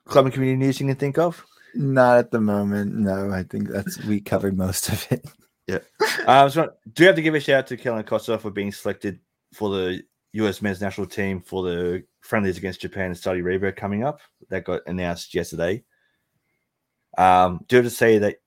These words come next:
Speaker 1: your World Cup, the U S A World Cup tops look trash? I hate to say it, but they do look trash.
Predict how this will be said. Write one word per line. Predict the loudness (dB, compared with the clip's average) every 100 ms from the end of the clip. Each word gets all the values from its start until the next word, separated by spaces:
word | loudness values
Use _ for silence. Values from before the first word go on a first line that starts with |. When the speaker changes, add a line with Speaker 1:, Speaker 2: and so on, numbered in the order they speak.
| _
Speaker 1:
your | -4 -2 0
World | -2 -2
Cup, | -4 -6 _ -10
the | -6
U | -2 -2
S | 0
A | -2
World | -2 -4
Cup | -6 _ _ _ -12
tops | -10 -10 -12 -12
look | -12 _ _ _ -18
trash? | -6 -4 -4 -10 -14 _ _ _ _ _ -4
I | -2
hate | 0 -4 -6
to |
say | -6 -2 -2
it, | -4
but | -8
they | -8
do | -8 -8 -8
look | -8 -12
trash. | -16 -12 -10 -10 -12 -14